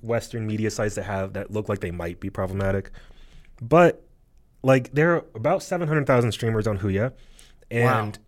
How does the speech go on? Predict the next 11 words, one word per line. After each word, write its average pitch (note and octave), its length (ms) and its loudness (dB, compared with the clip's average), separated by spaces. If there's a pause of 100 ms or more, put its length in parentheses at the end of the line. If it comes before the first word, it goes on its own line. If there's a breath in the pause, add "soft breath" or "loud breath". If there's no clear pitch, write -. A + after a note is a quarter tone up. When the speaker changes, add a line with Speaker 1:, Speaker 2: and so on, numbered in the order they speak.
(420)
Speaker 1:
they E3+ 580 2
have A#2+ 500 2
apparently G#2+ 840 -4
a - 60 -8
better C3+ 260 -2
rev, B2+ 260 -4
rev D3+ 220 -2
share E2+ 220 -4
split - 320 -16 (400)
than F#2+ 120 -8
Twitch. - 420 -14